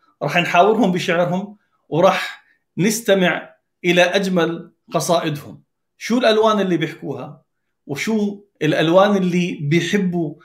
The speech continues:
إنه يظهروا فيها أمام ال-، الجميع؟ وما هو الذي ينتظركم عبر كنار تي في في الأيام القادمة من مفاجأة تخص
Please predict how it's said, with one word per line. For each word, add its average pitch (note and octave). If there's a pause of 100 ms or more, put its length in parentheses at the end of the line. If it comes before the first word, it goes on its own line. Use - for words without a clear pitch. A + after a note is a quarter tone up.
(160)
إنه E3+
يظهروا F#3
فيها E3
أمام D#3+
ال-، D3
الجميع؟ F#3+ (520)
وما A3+
هو A3+
الذي G#3
ينتظركم G3
عبر F3
كنار F#3
تي G#3
في D3 (880)
في -
الأيام F#3+
القادمة D#3 (100)
من E3
مفاجأة D3 (300)
تخص -